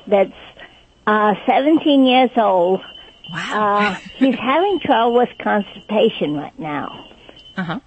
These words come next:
Speaker 1: Um, sometimes he walks around the house and he, he'll drip a little bit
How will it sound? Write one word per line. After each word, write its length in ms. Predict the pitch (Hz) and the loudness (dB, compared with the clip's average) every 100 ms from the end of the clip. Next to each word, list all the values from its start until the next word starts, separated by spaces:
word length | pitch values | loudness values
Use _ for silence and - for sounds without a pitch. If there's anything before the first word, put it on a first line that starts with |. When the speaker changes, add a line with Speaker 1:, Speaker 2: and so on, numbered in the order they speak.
| _ _ _ - | _ _ _ -2
Speaker 1:
Um, 540 | 226 214 214 220 226 - - - _ _ - | 2 2 2 0 -2 -4 -12 -20 _ _ -2
sometimes 680 | 254 277 339 330 311 311 302 - - | 0 2 0 0 2 4 2 0 0
he 160 | 269 | 0
walks 380 | 254 240 262 262 - | 2 2 0 -2 -4
around 540 | 214 208 220 220 220 | 0 2 2 2 2
the 120 | 208 | 2
house 300 | 196 202 202 - - | 2 2 0 -2 -4
and 380 | 214 202 196 - - _ | -2 0 -2 -6 -20 _
he, 200 | 214 202 - | 0 0 -4
he'll 240 | - 269 277 | -2 0 0
drip 340 | - 262 262 | 0 -2 0
a 60 | 254 | 0
little 320 | 240 208 185 | 0 2 0
bit 280 | 175 170 | 0 -2